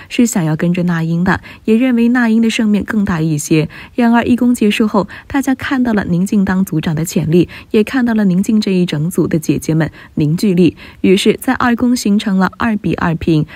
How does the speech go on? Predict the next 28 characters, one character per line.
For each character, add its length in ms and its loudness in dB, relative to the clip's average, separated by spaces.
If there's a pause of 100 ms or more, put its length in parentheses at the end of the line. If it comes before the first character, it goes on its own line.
(160)
但 200 2
那 160 0
英 180 0
组 160 0
票 300 -2
数 200 -2
胜 280 0
了 80 0
宁 240 0
静 180 2
组 160 0
之 180 -2
后 140 -6
的 120 -4
一 120 -2
个 80 -2
大 180 -4
反 220 -2
转。 240 -2 (300)
四 200 0
公 200 0
战 180 0
场， 220 -2 (260)
那 200 0
英 200 2
组 160 0
败 240 -4
了， 160 -2